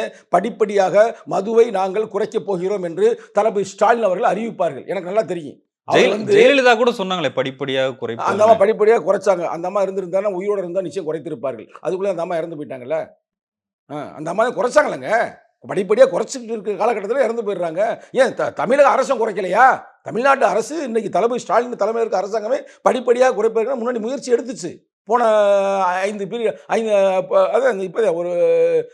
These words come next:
Speaker 1: குறிப்பிட்ட காலத்திற்கு முன்னால் அறிக்கைலாம் கொடுத்தாங்க. நிச்சயமாக எங்களுக்கு முழுமையான நம்பிக்கை இருக்கிறது.
Speaker 2: இல்ல,
Speaker 1: தளபதி
Speaker 2: படிப்படியா
Speaker 1: ஸ்டா-
Speaker 2: குறைச்சதுக்கு அப்புறமும் அறுபத்தி ரெண்டு பேர் கள்ளக்குறிச்சியில கள்ளச்சாராயத்துல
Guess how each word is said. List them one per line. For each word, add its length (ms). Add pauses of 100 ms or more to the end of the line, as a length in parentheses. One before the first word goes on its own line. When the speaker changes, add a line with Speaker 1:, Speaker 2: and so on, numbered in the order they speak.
(120)
Speaker 1:
குறிப்பிட்ட 380
காலத்திற்கு 440
முன்னால் 460
அறிக்கைலாம் 400
கொடுத்தாங்க. 400 (160)
நிச்சயமாக 480
எங்களுக்கு 440
முழுமையான 400
நம்பிக்கை 360
இருக்கிறது. 380
Speaker 2:
இல்ல, 320
Speaker 1:
தளபதி 240
Speaker 2:
படிப்படியா 240
Speaker 1:
ஸ்டா- 220
Speaker 2:
குறைச்சதுக்கு 360
அப்புறமும் 440
அறுபத்தி 300
ரெண்டு 200
பேர் 140
கள்ளக்குறிச்சியில 640
கள்ளச்சாராயத்துல 1200